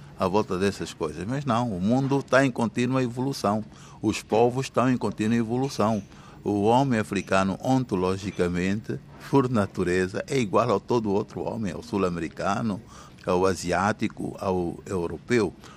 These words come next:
Culturalmente, sim, diferente, mas ontologicamente, não é? É, é o mesmo ser, não é? É um espírito encarnado, para usar a expressão do João Paulo segundo, como qualquer outro espírito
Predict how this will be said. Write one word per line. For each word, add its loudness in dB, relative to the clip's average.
Culturalmente, 0
sim, -2
diferente, -2
mas 0
ontologicamente, 2
não -4
é? -2
É, 2
é 0
o -8
mesmo 0
ser, 0
não -8
é? -4
É 2
um 4
espírito 0
encarnado, -2
para -6
usar -2
a -2
expressão -4
do -6
João -4
Paulo 0
segundo, -4
como -6
qualquer -2
outro -4
espírito -4